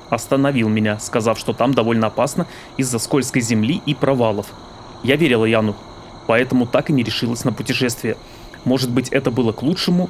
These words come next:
но если бы я там побывала, ничего не нашла, то,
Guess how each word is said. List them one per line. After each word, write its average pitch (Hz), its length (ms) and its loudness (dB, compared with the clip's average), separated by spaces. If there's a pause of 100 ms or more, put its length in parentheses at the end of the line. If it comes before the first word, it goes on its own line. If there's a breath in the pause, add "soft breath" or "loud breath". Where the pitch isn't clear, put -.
но 123 160 2
если 131 340 0
бы 110 280 0 (160)
я 120 220 2
там 107 300 0
побывала, 117 560 0 (260)
ничего 123 380 0
не 117 100 2
нашла, 127 440 0 (840 loud breath)
то, 123 240 2